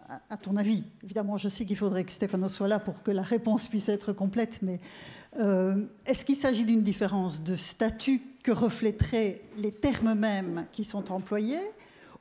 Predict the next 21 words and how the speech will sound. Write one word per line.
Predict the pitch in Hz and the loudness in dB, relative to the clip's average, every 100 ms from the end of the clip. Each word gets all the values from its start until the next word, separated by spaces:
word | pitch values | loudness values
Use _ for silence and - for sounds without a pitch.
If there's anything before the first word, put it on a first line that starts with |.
| - | 2
ou | 302 359 - | 4 4 2
a-t-on | 233 233 262 226 | 0 0 0 0
affaire | 196 - 262 233 202 - | 0 -2 0 2 -2 -2
à | 220 | 0
un | 202 196 | 2 2
habitus | 196 208 - 208 - - - | 2 -2 -2 -4 -6 -14 -10
épigraphique | 220 208 196 196 - 214 - | -6 -6 -4 -4 -4 -4 -2
lié | 196 196 208 | -2 0 0
à | 175 | 0
des | |
régions | 190 208 165 202 190 | -2 -2 -2 -2 -2
spécifiques, | - - 196 208 - 294 330 - - 190 170 - - - | -6 -8 -6 -6 -4 -6 -8 -12 -8 -8 -8 -18 -20 -14
ou, | - 269 262 | -8 -8 -4
ou | 247 | -2
d'autres | 226 226 220 | 0 -2 -4
choses | 202 220 | -4 -4
encore ? | 185 160 175 180 - - | -4 -6 -8 -8 -12 -16
Co-, | - - | -16 -12
co-, | - - | -14 -2
comment | 254 247 262 | 2 4 4
vois-tu | 196 220 220 254 262 | 2 0 0 -2 0